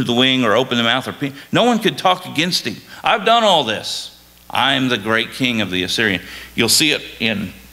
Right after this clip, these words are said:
uh, these later chapters when Rabshakeh comes against Jerusalem. "Oh, saith the great king, the king of Assyria." He's done all this.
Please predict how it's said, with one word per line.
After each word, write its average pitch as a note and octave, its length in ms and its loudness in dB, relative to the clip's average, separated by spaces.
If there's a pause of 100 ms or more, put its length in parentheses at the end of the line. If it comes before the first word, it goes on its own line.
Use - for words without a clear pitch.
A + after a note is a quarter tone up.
(1080)
uh, G#2+ 180 4
these G2+ 240 0
later A2 240 2
chapters C3 480 -2
when F#2+ 200 -2
Rabshakeh G#2+ 640 0
comes G#2 240 -2
against G#2 320 -4
Jerusalem. G#2 400 -2 (240)
"Oh, B2+ 200 4
saith C3 280 0
the F2 80 -8
great C3 340 2
king, A#2 400 0
the F2 80 -8
king C#3 300 0
of A#2 80 -2
Assyria." A#2 500 0 (320)
He's F3 220 2
done D#3 260 2
all G#2+ 220 2
this. - 480 -8